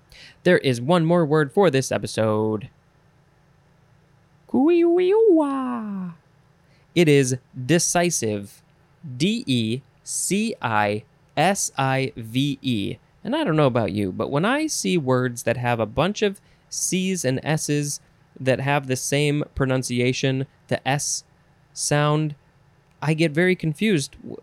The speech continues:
which one goes where. So I hope the spelling helps. This one is an adjective from sixteen eleven. One, having the power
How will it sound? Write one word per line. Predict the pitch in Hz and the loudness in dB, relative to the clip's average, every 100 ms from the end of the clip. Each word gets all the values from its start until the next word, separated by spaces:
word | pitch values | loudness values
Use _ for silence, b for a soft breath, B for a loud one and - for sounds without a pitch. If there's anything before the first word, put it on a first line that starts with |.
| _ | _
which | - 180 185 | -2 -2 0
one | 170 190 190 | 0 0 2
goes | 175 185 165 | 2 0 0
where. | 160 220 185 101 95 - _ _ _ _ _ - | -2 0 0 -2 -6 -18 _ _ _ _ _ -14
So | - 113 | -4 -2
I | 113 | 0
hope | 160 165 | 0 -2
the | 156 | -4
spelling | - 135 127 123 | -2 0 0 -2
helps. | 117 - - - - _ _ _ _ _ _ _ b b b b - | -4 -6 -10 -12 -14 _ _ _ _ _ _ _ b b b b -10
This | 135 156 214 - | 0 4 4 2
one | 131 131 123 - | 0 2 0 2
is | 165 170 160 | 2 2 2
an | 185 - | 0 0
adjective | 135 127 127 - 127 - | 0 0 -2 0 -2 0
from | 135 127 | 0 0
sixteen | - 147 - 131 | 0 -4 -2 -2
eleven. | 113 127 165 170 165 165 _ _ b b b b b b b - | 2 2 2 2 0 -4 _ _ b b b b b b b -4
One, | 220 233 254 220 139 113 - _ _ _ _ _ _ _ _ - | 0 4 6 6 4 2 -4 _ _ _ _ _ _ _ _ -6
having | 123 135 180 190 170 | 0 2 4 2 -2
the | 139 147 | -4 -4
power | - 117 113 165 | -2 0 2 2